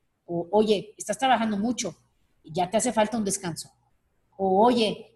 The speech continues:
creo que andas de malas desde hace varios días. Creo que tu familia o tu equipo o tu jefe o tu perro, este, podría estar ahorita medio a-, asustado porque, ¿qué te pasa? Entonces,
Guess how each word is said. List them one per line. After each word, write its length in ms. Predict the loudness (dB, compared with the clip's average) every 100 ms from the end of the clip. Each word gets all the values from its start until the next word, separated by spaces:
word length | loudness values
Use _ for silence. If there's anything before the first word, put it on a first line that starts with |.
| _ _
creo 160 | -2 0
que 100 | 4
andas 360 | 2 4 2 2 -2
de 100 | -2
malas 320 | 0 2 2 2
desde 160 | 2
hace 200 | 2 2
varios 320 | 0 0 2
días. 380 | 4 4 4 -2 -2
Creo 220 | -4 0
que 180 | 0 0
tu 220 | -2 0
familia 600 | 2 2 2 2 4 4
o 80 | 4
tu 100 | -2
equipo 480 | -4 0 -2 0 2
o 260 | 2 0 -4
tu 120 | -8
jefe 560 | 0 2 2 2 0 0
o 200 | 0 -4
tu 340 | -6 -4 -4 -8 _
perro, 560 | 2 4 4 2 0 -2 -10 _ _
este, 360 | -8 -6 -4 -6
podría 360 | -4 -4 0 0
estar 240 | 2 4
ahorita 340 | 4 2 2 2
medio 520 | 2 0 2 2 4
a-, 380 | 4 4 4 2
asustado 680 | 0 -4 -2 2 2 2
porque, 320 | 2 0 0 -8
¿qué 80 | -6
te 140 | -4
pasa? 500 | 0 0 0 -2 -4 -8 -20 _ _
Entonces, 540 | -6 -2 0 2 0